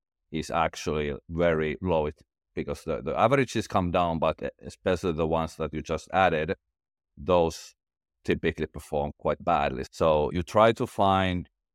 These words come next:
a sales channel that is, uh, profitable, is scalable, and is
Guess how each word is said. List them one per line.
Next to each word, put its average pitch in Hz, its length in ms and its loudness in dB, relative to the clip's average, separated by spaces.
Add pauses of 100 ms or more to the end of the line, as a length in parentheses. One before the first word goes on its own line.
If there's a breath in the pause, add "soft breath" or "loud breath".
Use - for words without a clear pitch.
(140)
a 80 80 -4
sales 107 360 2
channel 82 360 0
that 78 240 0
is, 78 300 -4
uh, 65 220 -4
profitable, 92 920 2 (160)
is 80 280 -4
scalable, 76 920 0 (520)
and 76 220 -2
is 73 260 -8